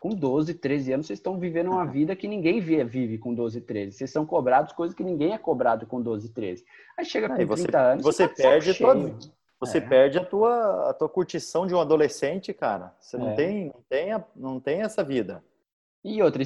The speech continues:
Speaker 1: vai você com vinte, vinte e tantos anos jogando num time grande, querer curtir alguma coisa e um torcedor te pega curtindo o que você não vai ouvir na orelha aí, né, cara? Então, vocês, é mu-, é uma pressão psicológica.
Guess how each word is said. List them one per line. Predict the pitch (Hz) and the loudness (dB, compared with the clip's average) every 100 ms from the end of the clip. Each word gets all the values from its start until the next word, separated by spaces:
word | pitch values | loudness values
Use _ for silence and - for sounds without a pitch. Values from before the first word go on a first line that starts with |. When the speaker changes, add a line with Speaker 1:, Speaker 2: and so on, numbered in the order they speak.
| 123 | 4
Speaker 1:
vai | 151 220 | 4 4
você | 285 247 220 190 | 2 -2 0 0
com | 151 147 123 | 2 -2 -2
vinte, | 151 165 156 | -2 -2 -4
vinte | 123 151 151 | -4 -4 -2
e | |
tantos | 151 143 135 | -2 0 0
anos | 139 | -2
jogando | 127 139 139 147 | 0 0 2 2
num | 139 | 0
time | 139 139 | -2 -2
grande, | 123 127 175 196 147 | 0 0 0 0 -2
querer | 160 156 156 | 0 0 2
curtir | 156 151 156 | -2 -2 0
alguma | 139 139 131 | 0 0 -2
coisa | 131 160 180 | 0 0 0
e | 196 | -4
um | |
torcedor | 175 185 - 160 160 | -6 -6 -4 -2 -2
te | 156 | -2
pega | 156 156 143 135 | -2 2 2 0
curtindo | 147 131 143 135 | -4 -4 -2 -2
o | 135 | -2
que | 135 | -2
você | 156 | -2
não | 151 | 2
vai | 143 143 | 2 2
ouvir | 139 135 | 2 0
na | 139 | 0
orelha | 135 131 131 127 | 0 0 0 0
aí, | 123 | 0
né, | 117 123 131 113 110 | -2 -4 -4 -8 -8
cara? | 113 107 104 | -4 -4 -4
Então, | - 175 247 208 | -4 -2 -4 -6
vocês, | 147 165 156 - _ _ | -6 -4 -6 -10 _ _
é | 127 | -6
mu-, | 143 165 | -2 -2
é | 175 | -2
uma | 151 | -4
pressão | 147 160 143 160 | 0 -2 0 -2
psicológica. | 165 - - 139 139 147 147 | -4 -10 -2 2 4 2 0